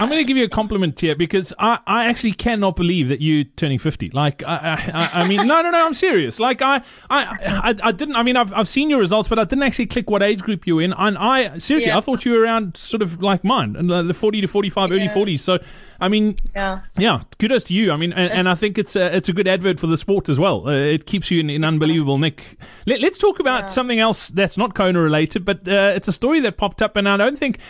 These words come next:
Speaker 1: many people outside of South Africa will know about it, and I wanna share it 'cause it's a, a
Speaker 2: Mm-hmm.
Speaker 1: very, very cool story. You had a pretty, pretty interesting experience at Ironman seventy point three this, earlier this year. Uh, I,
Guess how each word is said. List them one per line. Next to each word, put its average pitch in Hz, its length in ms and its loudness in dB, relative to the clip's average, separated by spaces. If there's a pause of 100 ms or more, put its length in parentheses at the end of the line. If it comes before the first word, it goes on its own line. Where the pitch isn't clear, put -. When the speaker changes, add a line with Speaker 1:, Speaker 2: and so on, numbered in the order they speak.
(140)
Speaker 1:
many 220 180 0
people 190 220 0
outside 185 420 0
of 170 80 0
South 180 220 2
Africa 190 300 -2
will 156 80 2
know 175 180 2
about 156 220 0
it, 139 100 0
and 156 100 2
I 160 40 4
wanna 214 200 2
share 196 240 0
it 143 100 -2
'cause 147 160 -2
it's - 140 -8
a, 165 60 4
a - 20 -4 (100)
Speaker 2:
Mm-hmm. 143 100 2
Speaker 1:
very, 180 160 2
very 165 240 2
cool 151 160 -2
story. 208 260 0
You 269 220 4
had 302 160 2
a 214 40 0
pretty, 240 420 0
pretty 233 220 -2
interesting 202 280 0
experience 196 540 0
at 180 60 0
Ironman 180 380 2
seventy 180 260 0
point 170 280 0
three 262 340 2 (320)
this, 143 320 -2
earlier 160 300 2
this 135 220 -2
year. 160 180 2 (380)
Uh, 147 40 -4
I, 190 440 2